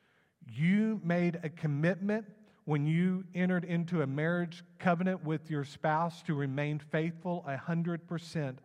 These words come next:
of the time. Stay committed to one another.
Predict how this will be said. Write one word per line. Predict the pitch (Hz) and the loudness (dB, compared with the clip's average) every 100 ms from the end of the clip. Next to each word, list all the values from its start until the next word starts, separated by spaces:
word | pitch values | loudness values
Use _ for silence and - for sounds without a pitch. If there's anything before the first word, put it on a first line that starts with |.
| - | -12
of | 139 | -10
the | 123 | -10
time. | - 143 123 - - _ _ _ _ _ _ _ _ _ _ _ _ _ _ _ - | -8 -8 -6 -10 -12 _ _ _ _ _ _ _ _ _ _ _ _ _ _ _ -2
Stay | - 202 180 | 2 4 4
committed | 185 - 160 151 151 196 175 120 120 - - _ | 2 2 2 6 6 6 2 -2 -6 -18 -20 _
to | - 165 | -6 -2
one | 147 143 | 0 0
another. | 143 139 117 | 0 -2 -4